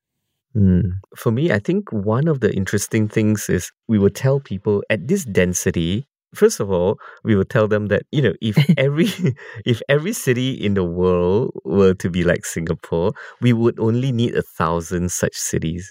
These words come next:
Speaker 1: 'cause technically we can design it for seven, seven point five million, no problem. And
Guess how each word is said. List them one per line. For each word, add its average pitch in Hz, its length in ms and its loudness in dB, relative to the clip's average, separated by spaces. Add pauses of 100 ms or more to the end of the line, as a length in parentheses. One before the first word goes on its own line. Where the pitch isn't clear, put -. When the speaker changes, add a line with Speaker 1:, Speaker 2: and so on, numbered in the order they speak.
(180)
Speaker 1:
'cause - 420 0
technically 120 460 0
we 101 140 0
can 90 180 0
design 87 320 2
it 98 120 0
for 90 100 -4
seven, 90 420 0
seven 90 320 -2
point 80 220 -2
five 85 200 -2
million, 82 360 0
no 85 120 0
problem. 85 560 0 (440)
And 90 440 0